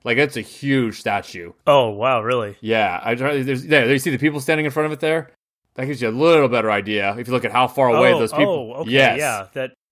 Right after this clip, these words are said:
Speaker 2: it's still kinda hard to tell because
Speaker 1: No,
Speaker 2: it's
Speaker 1: right,
Speaker 2: kind
Speaker 1: the
Speaker 2: of
Speaker 1: scale,
Speaker 2: in the
Speaker 1: right.
Speaker 2: background, but, like,
Speaker 1: Right, it's fifty feet away
Speaker 2: it
Speaker 1: from
Speaker 2: gives you a
Speaker 1: them, or,
Speaker 2: better
Speaker 1: yeah,
Speaker 2: idea
Speaker 1: yeah.
Speaker 2: that, yeah, and it's still huge. Okay.
Speaker 1: Right.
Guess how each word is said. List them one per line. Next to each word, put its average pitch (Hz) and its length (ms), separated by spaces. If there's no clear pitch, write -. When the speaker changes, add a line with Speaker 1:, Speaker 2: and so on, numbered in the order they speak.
Speaker 2:
it's 165 160
still 214 180
kinda 190 220
hard 170 180
to 151 60
tell 170 300
because 156 240
Speaker 1:
No, 139 120
Speaker 2:
it's 131 80
Speaker 1:
right, 127 120
Speaker 2:
kind 147 100
Speaker 1:
the 147 60
Speaker 2:
of 131 60
Speaker 1:
scale, 123 380
Speaker 2:
in 123 60
the 110 60
Speaker 1:
right. 131 220
Speaker 2:
background, 175 480
but, 143 300
like, 139 200
Speaker 1:
Right, 117 240
it's 147 200
fifty 151 640
feet 170 160
away 151 180
Speaker 2:
it 160 80
Speaker 1:
from - 100
Speaker 2:
gives 123 100
you 117 40
a 117 40
Speaker 1:
them, 117 140
or, 120 40
Speaker 2:
better 165 240
Speaker 1:
yeah, 110 200
Speaker 2:
idea 151 180
Speaker 1:
yeah. 95 180
Speaker 2:
that, - 100
yeah, 135 300
and 123 160
it's 120 120
still 143 360
huge. 107 560
Okay. 113 400
Speaker 1:
Right. 104 340